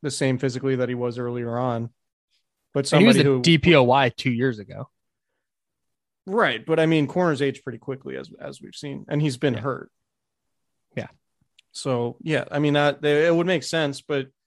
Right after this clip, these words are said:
Speaker 1: again, I'm s-, if I'm signing Gilmore, I'm probably maxing out at, like, I don't know, ten to twelve million?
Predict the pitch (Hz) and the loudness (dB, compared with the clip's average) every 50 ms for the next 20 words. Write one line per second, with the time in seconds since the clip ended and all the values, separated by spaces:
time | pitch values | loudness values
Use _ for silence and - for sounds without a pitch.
0 | _ _ _ _ _ _ _ - 131 151 156 147 135 131 123 123 127 131 - _ | _ _ _ _ _ _ _ -6 0 2 2 4 4 2 0 -2 -4 -8 -12 _
1 | _ _ _ - 139 147 151 156 143 - - - - - 160 151 156 160 143 - | _ _ _ -6 -4 -2 -2 -2 -2 -6 -8 -12 -8 -4 -2 -2 -2 -2 -2 0
2 | - 156 170 165 - - 175 170 160 151 139 123 143 143 147 143 139 131 131 127 | 0 0 2 0 0 0 0 0 0 0 0 -2 -2 -2 0 0 0 -2 -2 -2
3 | 127 147 139 131 131 127 127 127 120 - - 127 123 120 120 120 123 127 120 117 | -2 -4 -2 -2 -2 -4 -4 -6 -6 -8 -10 -8 -6 -6 -6 -6 -6 -6 -8 -8
4 | 113 - _ _ _ _ _ _ _ _ _ _ _ _ _ _ _ _ _ _ | -8 -12 _ _ _ _ _ _ _ _ _ _ _ _ _ _ _ _ _ _
5 | _ _ _ _ - 131 127 113 110 113 123 - - - 127 131 135 135 - 156 | _ _ _ _ -12 -10 -8 -8 -8 -10 -12 -14 -12 -10 -8 -8 -8 -8 -8 -6
6 | 156 160 160 175 185 202 208 233 247 240 | -6 -6 -6 -6 -6 -4 -4 -4 -6 -6